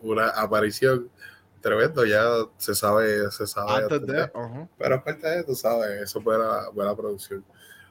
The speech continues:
Speaker 1: <laughs> Entonces, eh, Sam Raimi habló de que Kraven the Hunter iba a hacer su aparición en Spider-Man cuatro, ¿verdad? Eh, sabemos que Kraven the Hunter currently, eh, está bien, siendo filmada, este,
Speaker 2: Ujú.
Speaker 1: pero que salió esa entrevista.
Speaker 2: Bueno,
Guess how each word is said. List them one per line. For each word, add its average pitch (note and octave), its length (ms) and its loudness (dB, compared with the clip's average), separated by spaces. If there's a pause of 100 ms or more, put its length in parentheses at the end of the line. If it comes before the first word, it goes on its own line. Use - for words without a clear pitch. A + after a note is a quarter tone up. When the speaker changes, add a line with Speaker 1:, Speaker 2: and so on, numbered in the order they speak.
Speaker 1:
<laughs> - 720 -2
Entonces, A2+ 440 6
eh, A2+ 260 8
Sam G#2+ 220 2
Raimi A2+ 220 2
habló B2+ 300 4
de C#3 120 2
que G#2 160 -2
Kraven A2 380 0
the A#2 80 -2
Hunter - 400 -2
iba G#2 200 0
a G#2+ 40 0
hacer G#2+ 180 -2
su - 120 -2
aparición G#2 500 -4 (400)
en A2 140 2
Spider-Man G#2+ 720 4
cuatro, G#2+ 420 4
¿verdad? G2 320 0 (260)
Eh, G2+ 300 6
sabemos G2+ 400 2
que A2 180 4
Kraven G#2 340 2
the G2 60 -4
Hunter B2+ 380 -4
currently, B2+ 500 2 (360)
eh, F#2+ 420 2
está G2 240 -2
bien, G2+ 220 0
siendo G#2 340 -2
filmada, F#2+ 560 -2 (640)
este, F#2+ 260 -2
Speaker 2:
Ujú. F#2 100 0
Speaker 1:
pero F#2+ 120 2
que F#2+ 80 -2
salió F#2+ 260 0
esa G2+ 140 -2
entrevista. F#2+ 680 -2 (880)
Speaker 2:
Bueno, D#3+ 640 4